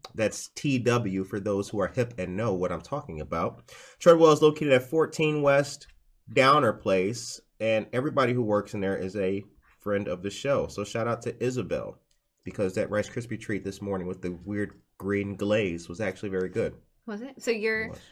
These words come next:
Speaker 2: so your barista is an Isabel too? Because my barista is also an Isabel.
Speaker 1: Uh,
Speaker 2: At
Speaker 1: really?
Speaker 2: at Society fifty-seven.
Speaker 1: How about that?
Speaker 2: She just goes by Belle.
Speaker 1: Hmm.
Speaker 2: And she's a delight.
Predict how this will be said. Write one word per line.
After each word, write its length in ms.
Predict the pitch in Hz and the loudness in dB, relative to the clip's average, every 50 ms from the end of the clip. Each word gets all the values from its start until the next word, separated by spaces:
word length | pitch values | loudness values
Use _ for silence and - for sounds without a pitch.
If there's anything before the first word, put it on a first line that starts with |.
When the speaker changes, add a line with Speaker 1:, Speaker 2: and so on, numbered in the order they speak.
| - _ _ | -20 _ _
Speaker 2:
so 160 | _ - - | _ -4 -2
your 520 | 247 247 220 233 233 233 240 247 240 - - 226 - | -2 -2 0 0 0 0 0 0 -2 -4 -6 -4 -2
barista 580 | 233 226 233 233 226 - 254 247 254 240 - | 0 0 0 -2 -4 -6 -6 -4 -4 -4 -6
is 120 | - 226 233 | -6 -6 -6
an 80 | 233 | -6
Isabel 340 | 233 233 226 226 247 233 233 | -8 -8 -8 -8 -8 -8 -8
too? 240 | 233 - 247 254 269 | -6 -8 -8 -8 -6
Because 320 | 269 277 254 - 202 190 - | -10 -12 -12 -12 -12 -12 -10
my 560 | 202 202 214 220 220 226 226 233 226 220 - - 208 | -10 -10 -10 -10 -10 -10 -10 -10 -12 -14 -14 -18 -12
barista 360 | - 202 208 220 214 - - 233 | -10 -8 -8 -8 -10 -12 -12 -12
is 100 | 220 226 | -10 -8
also 260 | 226 233 - - - | -10 -10 -10 -12 -16
an 80 | 151 - - | -16 -18 -18
Isabel. 440 | - - - - - - - - _ _ _ - | -20 -20 -20 -20 -18 -18 -20 -20 _ _ _ -12
Speaker 1:
Uh, 520 | 139 135 135 139 143 135 127 120 113 107 107 110 | -8 -4 -2 0 2 2 4 4 4 2 0 0
Speaker 2:
At 40 | 107 - - - _ _ | -2 -6 -12 -20 _ _
Speaker 1:
really? 440 | 110 107 156 247 269 - 76 78 - - | 0 4 6 6 6 4 0 -2 -6 -2
Speaker 2:
at 240 | - - - 320 - | 0 0 0 0 -4
Society 340 | - 247 233 - 226 220 226 | -10 -8 -4 -4 -4 -4 -4
fifty-seven. 720 | 233 233 226 - 254 - 320 370 - - - - - - | -6 -8 -12 -12 -8 -6 -6 -6 -6 -8 -12 -12 -12 -10
Speaker 1:
How 100 | 202 139 | -6 -6
about 280 | 143 147 160 185 - - | -4 -4 -4 -6 -4 -4
that? 120 | 180 160 | -2 -2
Speaker 2:
She 80 | - 220 | -2 -2
just 180 | 196 214 208 | -4 -6 -6
goes 140 | - 226 214 | -6 -6 -4
by 140 | - 214 190 | -4 -6 -4
Belle. 500 | 185 233 240 220 - - - 226 262 - _ _ _ _ _ _ _ _ _ _ _ _ _ _ - | -2 -2 -4 -2 -4 -6 -8 -10 -12 -14 _ _ _ _ _ _ _ _ _ _ _ _ _ _ -14
Speaker 1:
Hmm. 100 | 143 147 | -10 -10
Speaker 2:
And 120 | 113 80 | -8 -8
she's 200 | - - 180 175 | -8 -10 -12 -12
a 40 | 175 | -10
delight. 400 | 175 196 233 233 202 - - | -12 -12 -12 -12 -16 -16 -20